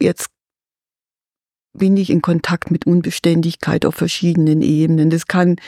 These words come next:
im Zusammenhang mit Sammlung gewesen sein, dass ich Sammlungspraxis hatte und dann versucht habe, den gesammelten Geist, das gesammelte Herz in Richtung Unbeständigkeit zu lenken.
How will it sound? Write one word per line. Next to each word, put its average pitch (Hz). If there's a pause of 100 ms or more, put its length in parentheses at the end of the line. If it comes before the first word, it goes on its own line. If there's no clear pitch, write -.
(220)
im 170
Zusammenhang 165
mit 160
Sammlung 240
gewesen 220
sein, 190
dass 175
ich 165
Sammlungspraxis 190
hatte 165
und 165
dann 165
versucht 165
habe, 165
den 160
gesammelten 165
Geist, 156
das -
gesammelte 160
Herz 156
in 160
Richtung 156
Unbeständigkeit 160
zu -
lenken. 160